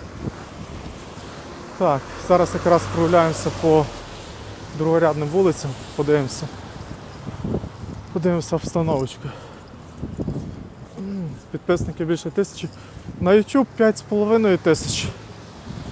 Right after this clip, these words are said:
підписників. А, в цьому. На Фейсбуці двадцять сім тисяч, і TikTok двадцять одна тисяча. Ну, я ютубом це тільки так почав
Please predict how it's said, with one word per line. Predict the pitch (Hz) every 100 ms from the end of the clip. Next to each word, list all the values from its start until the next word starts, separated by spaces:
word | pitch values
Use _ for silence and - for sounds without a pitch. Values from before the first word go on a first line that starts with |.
| - -
підписників. | 156 180 160 - 151 160 147 - - - - - - - - - -
А, | 160 156 156 156 151 151 151 120 - - - - - - - - - -
в | -
цьому. | 151 143 117 - - - - - 156
На | 160
Фейсбуці | 160 185 170 202 196
двадцять | 143 160 160 156
сім | - 208
тисяч, | 196 180 170 - - - - - - - -
і |
TikTok | 156 - - - 170
двадцять | 143 151 -
одна | 151 143
тисяча. | 131 139 - - 139 - - - - - - - - - - - - - - - - -
Ну, |
я | 262 233
ютубом | 214 233 190 175
це | 185
тільки | 185 190
так | 180 151
почав | 156 - 160